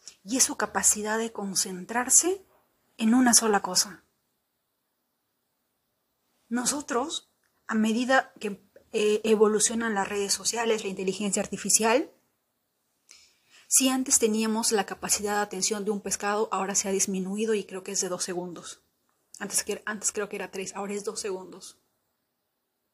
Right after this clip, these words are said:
¿Por qué creen que algunos dicen que la mayoría de videos virales son los que duran cinco segundos? Los primeros dos segundos son los primeros importantes para captar la atención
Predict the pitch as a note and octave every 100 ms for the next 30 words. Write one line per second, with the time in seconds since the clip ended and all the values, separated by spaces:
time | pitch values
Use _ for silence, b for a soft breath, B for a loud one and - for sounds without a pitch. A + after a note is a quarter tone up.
0 | _ _ _ _ - A3+ D4 D4 C#4 C4
1 | A#3 A#3+ A3+ A3 B3 G3+ F3+ F#3 G3+ G#3
2 | A#3 A#3 G3 G3+ G#3+ F#3+ G3+ G#3 A#3 G#3
3 | G3 F#3+ F#3+ F3+ G3+ G3 - G3+ G3+ G3
4 | F3+ F3 D#3+ - - _ _ _ _ _
5 | _ _ _ _ - G#3+ - A3 A#3+ B3
6 | B3+ - A#3 A#3+ A#3 - A3+ A3+ - _
7 | - A3 G#3 - - A3 A#3 C4 C4 A3+
8 | G3 G3+ - B3 B3 - F#3 - - G#3+
9 | A3 G#3+ G3 A3+ B3 C#4